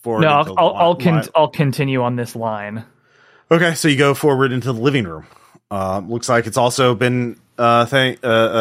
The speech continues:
Speaker 1: uh, like this, but there is a large object in the corner,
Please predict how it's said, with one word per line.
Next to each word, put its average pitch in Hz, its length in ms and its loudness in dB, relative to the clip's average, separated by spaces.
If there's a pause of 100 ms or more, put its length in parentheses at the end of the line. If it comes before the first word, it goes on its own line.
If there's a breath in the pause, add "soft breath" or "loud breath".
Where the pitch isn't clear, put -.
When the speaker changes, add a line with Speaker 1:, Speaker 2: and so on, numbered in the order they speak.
(140)
Speaker 1:
uh, 113 40 0
like 120 220 2
this, 131 200 -2
but 117 220 -2
there 127 160 2
is 123 220 0
a 131 120 2
large 143 440 2 (140)
object 123 560 0
in 110 100 -4
the 101 100 -6
corner, 90 600 -6